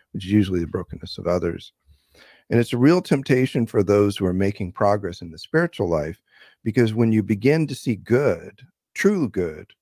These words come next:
the contrast gets stronger.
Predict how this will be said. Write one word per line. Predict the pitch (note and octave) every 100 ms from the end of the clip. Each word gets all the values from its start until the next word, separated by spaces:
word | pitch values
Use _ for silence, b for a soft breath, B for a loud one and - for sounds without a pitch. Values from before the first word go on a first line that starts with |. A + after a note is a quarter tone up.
| _ _ _ _ _
the | F#2+ G#2+
contrast | - - D3 C#3+ - A2+ G2 -
gets | F2 -
stronger. | - - - G2 F2+ F2 F#2+